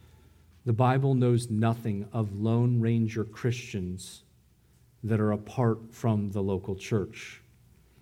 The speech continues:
I praise God when we came back after thirteen years of being over in Yembe Yembe. <clears throat> In the second row, there used to be Jack and Mary Alice Griffin before we left. And Jack and Mary Alice stood behind us,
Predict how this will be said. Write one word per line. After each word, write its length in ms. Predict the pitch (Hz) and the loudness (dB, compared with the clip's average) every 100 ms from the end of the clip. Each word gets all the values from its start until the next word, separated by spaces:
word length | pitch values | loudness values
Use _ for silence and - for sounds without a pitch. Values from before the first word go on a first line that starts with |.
| _ _ _ _ - | _ _ _ _ -2
I 100 | 113 | -2
praise 380 | - 127 113 113 | 2 2 2 2
God 340 | 127 117 104 | 0 0 0
when 200 | 107 104 | -4 0
we 160 | 113 110 | 0 0
came 260 | 117 110 | -2 -2
back 380 | 98 110 107 107 | -2 -4 -4 -6
after 240 | 107 110 | -8 -6
thirteen 600 | 104 - 123 123 123 113 | -6 -4 -4 -4 -2 0
years 520 | 107 107 98 87 - - _ _ _ _ _ - | 0 0 -2 -6 -12 -20 _ _ _ _ _ -8
of 140 | 107 101 | -4 2
being 240 | 120 113 | 2 4
over 260 | 110 110 104 | 2 0 -2
in 80 | |
Yembe 320 | 101 104 104 101 | -2 -2 -2 -4
Yembe. 360 | 104 98 90 - _ _ _ - | -2 -4 -6 -10 _ _ _ -6
<clears throat> 300 | - 107 120 | -4 -4 -2
In 140 | 110 | -2
the 60 | 107 | -2
second 400 | - 117 120 123 | -4 -4 -4 -2
row, 300 | 113 113 104 | 0 0 0
there 140 | 104 | -2
used 240 | 101 107 | -2 -4
to 80 | - | -4
be 80 | 107 | -6
Jack 400 | 98 113 117 120 | -2 -2 -2 -2
and 120 | 110 | -2
Mary 300 | 107 107 107 | 0 0 0
Alice 300 | 98 101 92 | -2 -6 -8
Griffin 400 | - 98 - 82 | -6 -6 -6 -12
before 340 | 85 - 113 113 | -12 -2 2 4
we 160 | 110 | 2
left. 440 | 107 98 - - - _ _ - - _ - | 2 -2 -4 -12 -20 _ _ -20 -20 _ -12
And 80 | 101 | -2
Jack 300 | 127 120 120 | 2 2 2
and 80 | |
Mary 240 | 117 113 120 | 0 2 2
Alice 260 | 117 113 | 2 0
stood 280 | - - 117 | -4 -2 -2
behind 400 | 110 101 110 107 | -2 -2 -2 -2
us, 200 | 92 - | -2 -8